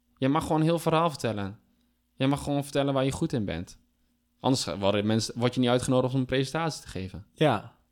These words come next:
Speaker 2: Ja, dat is wel mooi hoe je het zo naar het positieve draait inderdaad... om uit die cyclus te komen
Speaker 1: Ja.
Speaker 2: eigenlijk. En ik, ja, dit is natuurlijk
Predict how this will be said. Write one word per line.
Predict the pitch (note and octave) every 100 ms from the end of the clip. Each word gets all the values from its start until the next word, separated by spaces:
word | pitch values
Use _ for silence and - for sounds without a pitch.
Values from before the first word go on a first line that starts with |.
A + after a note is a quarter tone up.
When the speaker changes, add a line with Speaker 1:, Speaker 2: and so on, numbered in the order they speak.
| _ _ _ _ _ _ _
Speaker 2:
Ja, | G3+
dat |
is | G3
wel | F#3+
mooi | F3 E3+ C3+
hoe | B2+
je |
het | A2+
zo | - A2+
naar | A2
het | -
positieve | A#2+ A2+ - A2 G2+
draait | G#2 G2+ G#2
inderdaad... | G2+ G2+ G2 A2
om | G#2+
uit | G#2
die | A2 G#2+ G#2 -
cyclus | - B2 A2 G#2+ -
te |
komen | G#2+ G2+ G2+
Speaker 1:
Ja. | G2
Speaker 2:
eigenlijk. | C#3 A2+ - - _ -
En | B2
ik, | B2+ - -
ja, | A2
dit | G#2+ C3+ B2+
is |
natuurlijk | A2+ A#2+ A2+ -